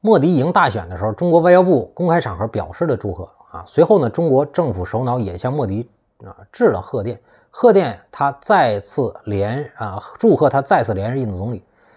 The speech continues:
那印度一些人纠结的在什么？直到现在，中方没有从国家元首层面去发贺电，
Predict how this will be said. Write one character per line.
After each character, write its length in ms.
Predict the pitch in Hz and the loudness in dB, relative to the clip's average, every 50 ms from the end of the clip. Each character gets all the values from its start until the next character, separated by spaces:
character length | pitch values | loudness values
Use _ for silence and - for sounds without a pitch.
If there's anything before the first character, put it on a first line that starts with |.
| _ _ _ - | _ _ _ -4
那 100 | 165 175 | -2 0
印 260 | 185 214 269 269 233 | 2 4 4 6 6
度 120 | 175 156 | 6 4
一 60 | 160 135 | 4 4
些 100 | 135 139 | 4 2
人 140 | 147 151 139 | 2 2 0
纠 260 | - 185 180 180 175 | 2 2 4 4 2
结 180 | 131 117 117 131 | 2 2 0 0
的 380 | 131 139 123 113 107 95 - | 2 0 0 0 -2 -6 -8
在 200 | - - 135 117 | -6 -4 -2 -2
什 100 | 101 104 | -2 -4
么？ 120 | 113 113 - _ _ _ _ _ - | -6 -8 -10 _ _ _ _ _ 0
直 80 | 165 | 2
到 80 | 202 202 | 2 2
现 200 | - - 202 180 | 4 2 2 2
在， 120 | 175 143 | 2 0
中 220 | 120 - 180 190 165 | 0 0 0 2 2
方 140 | 165 170 | 2 2
没 100 | 151 165 | 2 0
有 100 | 185 127 | 0 0
从 220 | 107 - - 131 135 | -2 -2 -4 -6 -4
国 180 | - 113 139 | -2 -2 0
家 100 | 156 180 | 0 0
元 340 | 175 151 107 104 113 175 202 | 0 0 0 0 0 0 0
首 200 | 165 131 98 90 | 0 0 -2 -2
层 240 | - - - 95 92 | -6 -12 -12 -10 -8
面 200 | 95 90 87 87 - | -8 -8 -10 -12 -14
去 220 | - - 98 87 | -14 -14 -14 -12
发 180 | - - 90 92 | -14 -14 -16 -16
贺 120 | - 92 | -14 -16
电， 120 | 90 87 | -16 -18